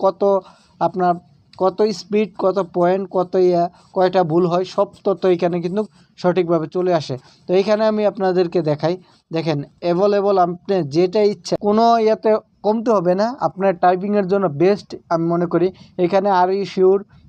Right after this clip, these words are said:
এখানে কন্টিনিউতে আপনারা ক্লিক করে দিবেন। যে কোনো একটি আপনি প্রথম থেকে আপনার টিউটোরিয়াল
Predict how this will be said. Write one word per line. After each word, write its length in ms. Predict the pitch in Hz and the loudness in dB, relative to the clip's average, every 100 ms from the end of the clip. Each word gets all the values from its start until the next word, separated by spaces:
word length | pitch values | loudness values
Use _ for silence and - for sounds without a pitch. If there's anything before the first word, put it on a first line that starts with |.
| 185 | -2
এখানে 280 | 170 180 190 208 208 _ _ | 0 0 0 -4 -6 _ _
কন্টিনিউতে 640 | 202 208 226 202 185 190 220 - 180 | -2 0 0 2 0 2 2 0 -6
আপনারা 320 | 170 170 160 156 - | 0 4 4 2 0
ক্লিক 200 | 180 170 | -2 0
করে 120 | 165 147 | 0 0
দিবেন। 200 | 135 131 - _ _ _ 151 | -2 -6 -10 _ _ _ -4
যে 140 | 196 196 | -4 -2
কোনো 120 | 226 220 | -2 -2
একটি 140 | - 220 | 0 0
আপনি 200 | 190 196 180 | 0 -2 0
প্রথম 220 | 214 214 214 208 | 0 0 0 0
থেকে 180 | 196 214 202 | 2 2 2
আপনার 200 | 190 180 | -2 -2
টিউটোরিয়াল 560 | 196 202 180 208 208 | -2 -2 0 2 2